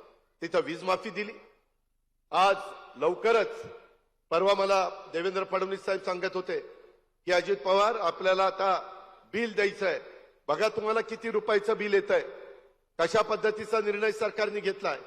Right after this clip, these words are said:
हे सरकार तुमचं आहे. सातत्याने एकनाथराव शिंदे मुख्यमंत्री झाल्यापासून सांगतात, "हे सरकार तुमचं आहे, हे सरकार शेवटच्या माणसाचं आहे, त्या माझ्या मायमाऊलीचं आहे, ते माझ्या गरीब माणसाचं आहे."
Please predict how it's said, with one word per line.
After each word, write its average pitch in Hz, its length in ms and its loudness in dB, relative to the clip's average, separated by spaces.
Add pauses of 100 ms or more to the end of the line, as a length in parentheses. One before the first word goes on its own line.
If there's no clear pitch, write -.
(200)
हे 247 80 6
सरकार 247 340 2
तुमचं 247 420 -2
आहे. - 280 -2 (840)
सातत्याने 190 560 0
एकनाथराव 190 560 -2
शिंदे 190 360 -2
मुख्यमंत्री 180 560 -8
झाल्यापासून 170 580 -4
सांगतात, 175 440 -4 (540)
"हे 190 100 0
सरकार 180 420 0
तुमचं 175 500 -8
आहे, 120 220 -4 (520)
हे 185 60 0
सरकार 180 460 0
शेवटच्या 180 500 0
माणसाचं 156 480 -4
आहे, 110 100 -10 (500)
त्या 185 160 4
माझ्या 180 360 0
मायमाऊलीचं 170 680 0
आहे, 117 160 -4 (460)
ते 196 100 4
माझ्या 185 300 2
गरीब 180 320 -2
माणसाचं 170 520 -2
आहे." 113 120 -4